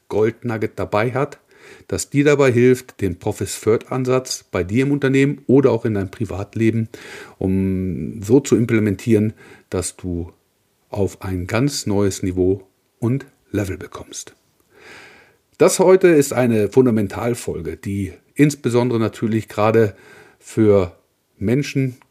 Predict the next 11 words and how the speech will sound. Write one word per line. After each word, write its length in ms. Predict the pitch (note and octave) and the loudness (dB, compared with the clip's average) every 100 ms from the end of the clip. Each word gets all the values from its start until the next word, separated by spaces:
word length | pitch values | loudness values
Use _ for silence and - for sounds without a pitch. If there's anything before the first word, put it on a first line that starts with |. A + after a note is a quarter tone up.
| - _ _ _ | -20 _ _ _
und 280 | - A2+ G#2 | -6 -4 -2
Unternehmen 480 | A#2 A2 G2 A2+ C3 | -2 -2 2 2 2
da 220 | A#2+ A2 | -2 -4
sind, 240 | G#2+ G#2+ G2+ | -4 -6 -6
die 320 | F#2+ F2+ E2+ _ _ _ - | -6 -6 -10 _ _ _ -6
gerade 240 | G#2 G2+ | -2 0
einen 80 | F#2 | 0
Anfang 260 | C3+ C#3+ | -2 0
gemacht 320 | C#3 C3+ C3+ - | 0 0 -4 -2
haben 240 | B2+ B2+ - | 0 -2 2
oder 480 | D#3+ E3 E3+ E3+ | 4 6 6 2